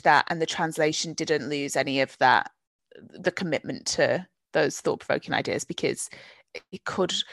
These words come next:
and I mean, it was, it was, it was more, made more prevalent by the fact that in the book, um, the woman and her friend Dizzy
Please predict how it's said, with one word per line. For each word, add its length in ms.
and 100
I 40
mean, 180
it 160
was, 240
it 120
was, 280
it 100
was 120
more, 160
made 220
more 140
prevalent 300
by 80
the 80
fact 260
that 320
in 440
the 100
book, 520
um, 580
the 80
woman 580
and 220
her 140
friend 360
Dizzy 560